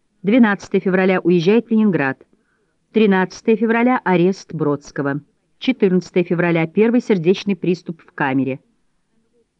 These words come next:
С четырнадцатого по семнадцатое февраля в тюрьме написан цикл «Камерная музыка». Первое. Инструкция заключенному.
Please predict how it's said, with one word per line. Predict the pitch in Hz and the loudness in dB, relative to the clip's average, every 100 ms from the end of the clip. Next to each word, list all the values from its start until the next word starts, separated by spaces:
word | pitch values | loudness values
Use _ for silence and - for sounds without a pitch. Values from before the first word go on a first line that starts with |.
| _ | _
С | |
четырнадцатого | - 226 277 269 254 262 | -8 -4 0 0 0 -2
по | 240 | -2
семнадцатое | 214 214 214 - - | 0 0 0 -2 -6
февраля | - 185 190 214 | -2 0 0 0
в | 226 | -2
тюрьме | - 185 202 | -2 0 2
написан | 240 175 196 - 170 | 2 0 -4 -2 -4
цикл | 165 226 226 | -2 -4 -2
«Камерная | 214 180 180 180 170 175 | -2 -2 -2 0 0 0
музыка». | 151 135 135 - 131 - _ _ _ _ _ _ _ | 0 -2 -6 -12 -12 -14 _ _ _ _ _ _ _
Первое. | 220 196 190 185 - _ _ - | 0 2 2 -2 -6 _ _ -2
Инструкция | 214 - - 294 - 285 | -2 0 -2 -4 -2 -2
заключенному. | 240 220 202 - 160 160 156 156 | 0 -2 -2 0 0 0 0 -4